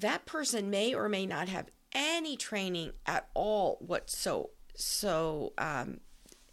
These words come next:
ever in, in the field of menopause or hormone therapy. And generally speaking, the bikini areas, the breast, the pelvic area, and the hormones kind of scare them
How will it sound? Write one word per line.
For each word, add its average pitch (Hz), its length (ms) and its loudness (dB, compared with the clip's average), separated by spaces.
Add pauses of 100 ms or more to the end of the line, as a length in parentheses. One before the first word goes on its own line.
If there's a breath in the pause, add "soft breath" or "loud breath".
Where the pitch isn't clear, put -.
(460 loud breath)
ever 190 460 6
in, 175 420 0
in 185 140 2
the 175 60 0
field 185 360 2
of 156 80 2
menopause 165 440 0
or 165 80 -2
hormone 170 300 -4
therapy. 202 500 -2
And 175 220 -2 (420 loud breath)
generally 247 460 4
speaking, 254 460 0
the 180 80 0
bikini 254 580 0
areas, 196 840 2 (320 loud breath)
the 175 80 -4
breast, 226 400 4
the 208 60 -6
pelvic 214 380 0
area, 202 320 4
and 180 100 0
the 175 60 -2
hormones 190 500 2
kind 208 200 0
of 190 80 -2
scare 285 440 4
them 165 300 0